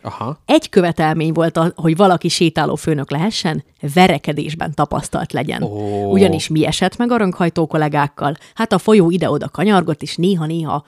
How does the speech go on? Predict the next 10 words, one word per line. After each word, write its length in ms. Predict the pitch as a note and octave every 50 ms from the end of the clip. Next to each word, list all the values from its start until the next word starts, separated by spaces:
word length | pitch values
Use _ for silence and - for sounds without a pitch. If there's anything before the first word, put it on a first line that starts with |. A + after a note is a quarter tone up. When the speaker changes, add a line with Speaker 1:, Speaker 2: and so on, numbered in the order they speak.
| _ _ _
Speaker 2:
kocsma 380 | - - E3 E3+ - - E3
mellé 340 | D3+ D#3 D3+ D3+ D3+ D3 D3
vitte 320 | D#3 E3 D#3 - - E3
az 160 | C3 D3 D3+ D#3+
útja 320 | E3+ D#3+ - - - D3+
a 60 | C#3
folyót, 480 | C#3 - F#3 F#3+ G3+ F#3+ F#3 F3+ - -
Speaker 1:
Á. 300 | - C3 D3+ E3+ - -
Speaker 2:
és 100 | F#3 F3
olyankor 640 | D#3+ F3+ G#3 A3 G#3 G3 E3+ - F#3 F3+ E3+ E3+ B2+